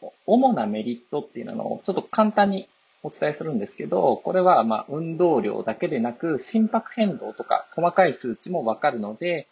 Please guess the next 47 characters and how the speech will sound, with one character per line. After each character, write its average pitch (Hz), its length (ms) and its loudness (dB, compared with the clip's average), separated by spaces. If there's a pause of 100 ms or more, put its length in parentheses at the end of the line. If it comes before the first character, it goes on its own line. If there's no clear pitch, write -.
(380)
あ 101 240 -2
の、 101 560 -8
あ - 80 -2
と 107 80 4
は 107 80 4
瞑 196 200 0
想 208 200 -4
と 196 100 -6
か - 80 -4
も - 120 -14
で - 80 -16
き - 80 -18
ま - 140 -8
す - 100 -18
ね。 147 160 -8
な 165 140 -6
の 135 100 -2
で 110 100 2
メ 156 160 0
ン 214 80 0
タ 214 120 0
ル 208 120 -2
ト 202 140 -2
レ 202 140 0
ー 180 60 -2
ニ 139 100 -4
ン 135 80 -4
グ 156 60 -6
も 180 140 0
で 220 120 -4
き - 120 -12
ま 104 140 -2
す - 160 -8
よ 175 120 2
っ - 160 -10
て 123 60 -8
い 110 40 -2
う 104 40 -8
の 104 80 -18 (100)
と、 156 340 0 (540)
え 101 440 -2
ー、 - 60 -20
他 - 200 0
に 233 140 6
は 117 100 4
な 104 140 2
い - 120 -8